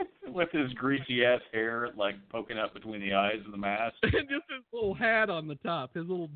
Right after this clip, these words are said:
Speaker 2: drunk hat that he's always holding. <laughs> God bless Otis.
Speaker 1: Oh, yes.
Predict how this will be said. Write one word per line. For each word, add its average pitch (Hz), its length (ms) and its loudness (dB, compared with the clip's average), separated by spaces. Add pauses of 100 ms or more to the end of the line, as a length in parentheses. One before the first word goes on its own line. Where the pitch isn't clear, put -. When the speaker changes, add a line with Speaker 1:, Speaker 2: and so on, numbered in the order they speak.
Speaker 2:
drunk 160 380 0
hat 147 320 0
that 120 100 -12
he's 120 140 -10
always 113 260 -10
holding. 110 400 -10
<laughs> - 60 -20 (2500)
God 190 300 2
bless 131 280 2
Otis. 107 360 -2 (2000)
Speaker 1:
Oh, 107 200 2
yes. 87 240 0